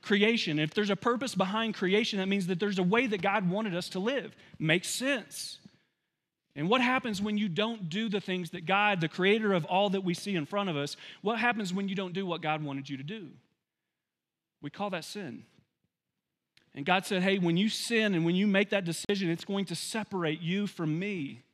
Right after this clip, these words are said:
And I wanna fill that gap." And so he put this sacrificial plan into place we won't get into the details of.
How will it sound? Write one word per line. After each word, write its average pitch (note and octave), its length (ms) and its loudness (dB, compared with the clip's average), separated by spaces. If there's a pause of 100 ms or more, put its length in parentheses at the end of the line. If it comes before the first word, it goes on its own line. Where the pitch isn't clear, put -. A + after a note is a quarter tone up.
(880)
And C3+ 80 -4
I D#3 60 0
wanna F#3+ 220 -2
fill G3 240 -2
that F3+ 200 2
gap." F3 360 4
And C#3 120 -4
so D3+ 100 -2
he D3 80 0
put F#3+ 160 -2
this F3+ 140 -2
sacrificial F#3 680 -4
plan F3+ 360 -2
into D3+ 160 -4
place C3 480 -6
we D3+ 120 -8
won't E3 200 -6
get E3 100 -4
into D3+ 200 -6
the C#3+ 80 -8
details C#3 440 -8
of. - 200 -20